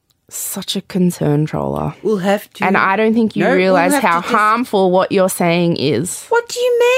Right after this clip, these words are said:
Speaker 2: mean?
Speaker 1: It's really harmful.
Speaker 2: Why?
Speaker 1: Because it's upsetting and harmful. It's upsetting.
Speaker 2: Well, I'm not gonna change my mind. I'm sorry.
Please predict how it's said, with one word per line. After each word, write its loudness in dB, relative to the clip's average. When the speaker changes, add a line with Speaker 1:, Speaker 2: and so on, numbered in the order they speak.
Speaker 2:
mean? 0
Speaker 1:
It's -2
really 2
harmful. 2
Speaker 2:
Why? 0
Speaker 1:
Because -2
it's -8
upsetting -2
and -4
harmful. -4
It's -6
upsetting. -6
Speaker 2:
Well, -6
I'm 0
not 0
gonna 2
change 0
my 4
mind. 0
I'm -4
sorry. 0